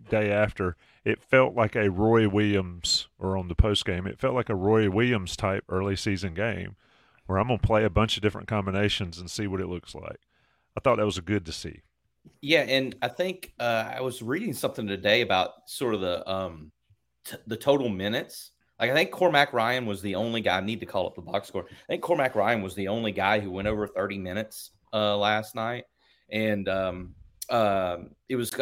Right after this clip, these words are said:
Speaker 2: oh, it was, it was a comparison to, <laughs> to the season opener last year against U N C W. And, uh,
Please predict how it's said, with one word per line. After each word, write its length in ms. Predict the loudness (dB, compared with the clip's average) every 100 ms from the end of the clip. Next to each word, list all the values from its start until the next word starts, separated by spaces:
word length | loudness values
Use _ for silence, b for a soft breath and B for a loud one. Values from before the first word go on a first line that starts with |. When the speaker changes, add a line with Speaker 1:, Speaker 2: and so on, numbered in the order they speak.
| 4
Speaker 2:
oh, 160 | 4 4
it 20 |
was, 200 | 2 -4
it 160 | -6 -6
was 220 | -8 -4
a 200 | -2 -2
comparison 680 | -2 -8 -2 -2 -2 -4 -6
to, 240 | -4 -4 -4 b
<laughs> 140 | b
to 500 | -12 -8 -2 0 0 -2 _ _ b b
the 80 |
season 400 | -6 -4 0 4
opener 300 | 6 6 4
last 320 | 4 6 4 0
year 60 |
against 200 | -2 -2
U 140 | -4 -4
N 100 | -4
C 160 | -4
W. 500 | 0 0 0 -4 -6 -10 b b b
And, 300 | -2 0 4
uh, 400 | 4 4 2